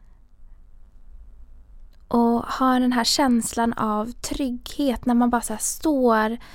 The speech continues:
nära och kramar någon och bara känner att man känner sig så himla trygg i någons armar.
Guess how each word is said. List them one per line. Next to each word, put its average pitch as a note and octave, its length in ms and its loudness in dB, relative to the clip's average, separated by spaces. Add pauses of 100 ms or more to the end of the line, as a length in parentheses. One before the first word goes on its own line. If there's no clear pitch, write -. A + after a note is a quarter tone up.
(240)
nära A#3+ 600 4
och A3 100 -2
kramar A#3 500 4
någon G#3+ 280 2
och A3 80 -2
bara A3 420 0
känner A3+ 540 0
att - 360 -8
man G#3 420 -2 (960)
känner A3 520 2
sig - 680 -4 (480)
så - 180 -6
himla A3+ 440 2 (140)
trygg C4 520 -2
i A3 140 -4
någons G#3 280 -4
armar. A#3+ 760 0